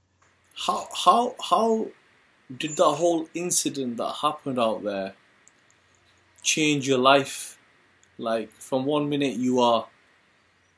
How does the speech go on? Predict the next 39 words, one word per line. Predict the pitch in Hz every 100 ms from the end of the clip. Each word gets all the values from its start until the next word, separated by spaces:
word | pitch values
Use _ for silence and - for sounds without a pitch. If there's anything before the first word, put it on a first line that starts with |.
| -
you | 131
know, | 127 117 107 _ _ _ _ _ _ -
healthy | 127 127 - 131
and, | 120 113 107 -
and | 113
you're | 117
with | 120 120
your | 110
girlfriend, | 117 123 120 123 113 110
to | 117
the | 120
next | 123 131 -
point | - 123 120
where | 117 117
you | 113 117 113
are, | 113 110 107 - _ _ _ _ _ _ _ -
obviously | 120 127 - 123
you've | 113 113
been | 127
in | 127
a | 120
coma | - 135 127 123 120 120 _
for | - -
a | 120
long | 117 120
time, | 120 123 117 113 - _ - _ _
then | 117 120 120 113 _ _ _ -
you've | 120
not | 127 113
been | 123
able | 123 117
to | -
remember. | 127 120
How | 151 180
did | 180 165
that | 131
whole | 143 156
thing | 147 165 160
kinda | 151 131 120 113